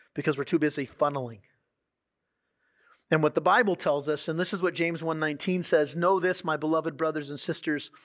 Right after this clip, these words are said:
let every person be quick to hear and slow to speak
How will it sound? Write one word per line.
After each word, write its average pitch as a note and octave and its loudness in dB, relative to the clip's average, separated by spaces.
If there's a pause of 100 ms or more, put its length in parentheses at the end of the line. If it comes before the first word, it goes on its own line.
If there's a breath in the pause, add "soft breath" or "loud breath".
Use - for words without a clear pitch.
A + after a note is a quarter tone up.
(200 loud breath)
let D#3+ 8
every F3 4
person F3 -2
be D#3+ -6
quick - 0
to F#3 -2
hear D#3+ 0 (400 soft breath)
and D3+ 2
slow E3 4
to D#3 0
speak - -2